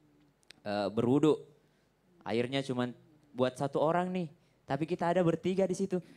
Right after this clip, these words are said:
"Kamu aja deh, saya, nanti saya tayamum." Tidak boleh, haram. Kalau kita yang dapat airnya, kita yang berwudu,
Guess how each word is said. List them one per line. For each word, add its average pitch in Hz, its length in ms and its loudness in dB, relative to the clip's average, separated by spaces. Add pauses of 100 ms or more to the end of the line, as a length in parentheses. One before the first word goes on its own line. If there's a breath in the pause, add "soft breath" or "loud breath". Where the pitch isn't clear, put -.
(100 loud breath)
"Kamu 120 240 -4
aja 123 240 -4
deh, 139 80 -2 (240)
saya, 123 160 -6
nanti 120 240 -4
saya 123 160 -4
tayamum." 120 480 -4
Tidak 175 240 -2
boleh, 156 400 2
haram. 135 400 -2 (720 soft breath)
Kalau 135 160 2
kita 180 240 0
yang 175 80 0
dapat 170 320 0
airnya, 151 240 0
kita 196 240 -2
yang 156 160 0
berwudu, 139 320 2